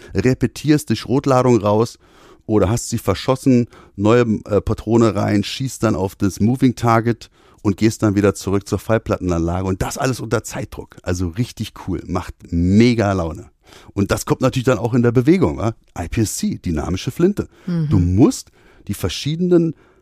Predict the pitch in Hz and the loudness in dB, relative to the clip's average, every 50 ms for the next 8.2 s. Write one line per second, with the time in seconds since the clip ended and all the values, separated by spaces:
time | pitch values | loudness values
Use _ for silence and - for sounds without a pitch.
0 | _ _ _ _ 107 104 101 98 - - - 131 185 208 - - - 147 143 156 | _ _ _ _ 0 2 2 0 -2 -2 0 2 2 2 0 -2 -8 -8 -6 -6
1 | 165 - - 170 165 156 - _ _ _ _ _ _ _ _ _ _ _ _ _ | -6 -2 0 0 0 0 -2 _ _ _ _ _ _ _ _ _ _ _ _ _
2 | _ 98 92 - - - 139 156 - - 190 170 - - 123 120 - 127 110 - | _ -6 -6 -6 -6 -6 -6 -6 -2 -2 -2 -2 0 -2 -4 -2 -2 -2 -2 -2
3 | 101 - - - - - - 165 - - - - - _ _ _ _ _ _ - | -2 -2 -4 -10 -8 -6 -6 -6 -6 -8 -12 -16 -18 _ _ _ _ _ _ 2
4 | 139 151 135 120 104 95 92 92 87 78 78 95 101 120 151 147 170 175 185 196 | 2 2 4 2 2 2 0 -2 -4 -2 0 0 0 0 0 -2 -2 -2 -2 -4
5 | 190 - _ _ _ _ _ _ _ _ _ _ _ - - 151 151 156 156 185 | -6 -8 _ _ _ _ _ _ _ _ _ _ _ -2 0 2 4 4 4 2
6 | 214 208 - - - - _ _ - 87 82 90 - 139 131 - 110 123 139 123 | 0 -2 -4 -6 -10 -12 _ _ -8 -6 -4 0 -2 -2 -2 -2 -2 -2 -2 -4
7 | - - 185 - - 113 107 98 92 90 85 110 139 139 - - - 82 76 - | -2 -6 -6 -4 0 2 2 2 2 0 0 0 0 0 -2 -4 -4 -4 -4 -4
8 | - - - | -6 -10 -14